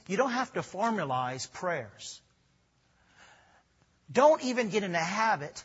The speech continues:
and they've got good prayers that are written down. I even use them at times. But don't get in a habit and formalize and live by written prayers.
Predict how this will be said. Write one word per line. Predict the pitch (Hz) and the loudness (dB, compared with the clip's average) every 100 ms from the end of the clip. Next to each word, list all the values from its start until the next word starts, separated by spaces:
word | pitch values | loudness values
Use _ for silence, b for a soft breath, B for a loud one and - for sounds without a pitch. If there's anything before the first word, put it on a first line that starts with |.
| _ _ | _ _
and | 160 170 | -4 0
they've | 226 262 | 0 0
got | 311 277 | 0 -2
good | 156 262 - | -2 -6 -6
prayers | 208 202 175 | -2 -2 -2
that | 175 | -4
are | 165 | -2
written | 202 220 208 | -4 -4 -6
down. | 208 240 | -2 0
I | 202 247 | 2 0
even | 285 196 175 | 0 -6 -6
use | 160 131 | -6 -6
them | 139 - | -8 -8
at | 151 - | -8 -8
times. | 131 131 135 104 - - _ _ _ _ B B B B - | -10 -8 -10 -10 -16 -18 _ _ _ _ B B B B -2
But | 190 127 | 0 4
don't | 247 339 | 2 2
get | 226 233 | 0 0
in | 208 | 0
a | 180 | -4
habit | 165 226 220 135 127 B B | -2 2 2 2 -10 B B
and | 165 143 | -6 -4
formalize | - 247 285 233 170 165 175 - | 0 2 4 2 2 2 2 0
and | 196 180 | -2 2
live | 240 196 | 2 2
by | 185 175 | 0 0
written | 160 196 262 202 | 0 0 0 -2
prayers. | - 147 131 131 151 - | -4 -2 -2 -2 -4 -8